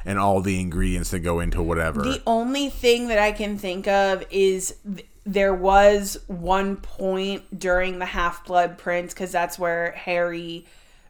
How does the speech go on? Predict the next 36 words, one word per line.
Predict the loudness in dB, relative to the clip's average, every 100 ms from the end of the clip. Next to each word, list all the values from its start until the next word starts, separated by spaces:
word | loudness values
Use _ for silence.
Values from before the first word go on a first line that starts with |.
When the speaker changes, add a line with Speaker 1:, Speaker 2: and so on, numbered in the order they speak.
| -2
Speaker 2:
um, | 2 2 0 -6
finds | 0 0 0 -4 -6 -8 -10 -12 -12
the | -4
Half-Blood | 2 2 2 2 2 2
Prince's | -6 -8 -6 -6 -4 -4 -6 -8 -4
old | -2 0 0 -2 -4
Speaker 1:
Wow. | -10 -16 -14
Speaker 2:
beat-up, | -10 -4 0 2 0 -8 -20 -4
uh, | 0 0
potion | 0 -2 -2 -2 0
book. | 2 4
Speaker 1:
That's | 4 4
what | 4
I'm | 4
going | 4 2
to | 2 2
next. | 2 2 -2
So | -4 -4
if | -2
I | 0
listen | 0 -2 -4
to | 0 0
it |
and | 0
I | -2
don't | -2 -2
hear | -2 -2
this | -2 -2
fucking | -2 -2 -2 -4 -4 -6 -8
Speaker 2:
So, | -2 2 2 2
Speaker 1:
thing. | 0 0 -6 -10 -14 -6
Speaker 2:
I | 2 2
think | 2 -4 -2
it's | -4 -4
that, | 2 4 6 6 4 0 -16 -20 -20 -20 _ -20 -8
and | -4 -2 -2 -6 -14